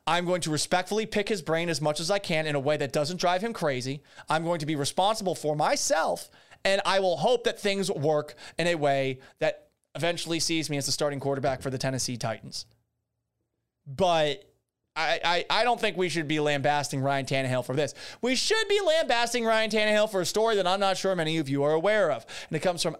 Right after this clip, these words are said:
our guy, Aaron Wilson of the Pro Football Network, when he was there back in twenty fifteen. This was after the Dolphins had lost to the Jets and Joe Philbin had been fired by the Miami Dolphins.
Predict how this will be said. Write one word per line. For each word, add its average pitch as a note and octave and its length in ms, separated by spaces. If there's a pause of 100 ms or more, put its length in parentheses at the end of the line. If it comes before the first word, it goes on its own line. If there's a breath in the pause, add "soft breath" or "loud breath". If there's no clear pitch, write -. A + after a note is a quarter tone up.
our F3 240
guy, D3 340
Aaron D#3 360
Wilson D#3 420
of C3 80
the C3+ 80
Pro E3 220
Football D3 560
Network, C#3 560
when C#3 120
he C#3+ 120
was B2+ 160
there D#3 240
back C#3+ 260
in D3+ 80
twenty D#3+ 320
fifteen. D3+ 640 (2000)
This D3 80
was D3 80
after E3 260
the C#3 140
Dolphins C#3 420
had B2+ 140
lost C3 260
to - 60
the B2 100
Jets C3+ 500
and C3 160
Joe C3 180
Philbin C#3+ 500
had B2 140
been A#2+ 120
fired C3+ 460
by B2 80
the B2 100
Miami B2 440
Dolphins. B2+ 640